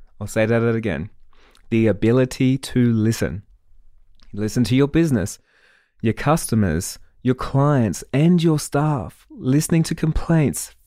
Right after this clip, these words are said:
feedback, criticism, and everything in between. If you have the ability to listen to people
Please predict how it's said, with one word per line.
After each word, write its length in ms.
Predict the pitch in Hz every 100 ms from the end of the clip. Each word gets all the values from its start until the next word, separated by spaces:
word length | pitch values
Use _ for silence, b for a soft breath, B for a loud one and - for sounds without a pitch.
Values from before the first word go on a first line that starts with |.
| -
feedback, 580 | 139 160 143 127 87 -
criticism, 760 | - - 160 165 160 127 117 107
and 140 | 104 - -
everything 720 | 147 156 151 147 - 139 139 -
in 160 | 123
between. 560 | 123 120 - 120 104 80 _ _ _ _ _
If 180 | - 143
you 100 | 196
have 200 | 220 226
the 140 | 233
ability 500 | 220 143 143 160 165 165
to 120 | 127
listen 360 | 117 131 151
to 100 | 156
people 540 | - - 120 120 120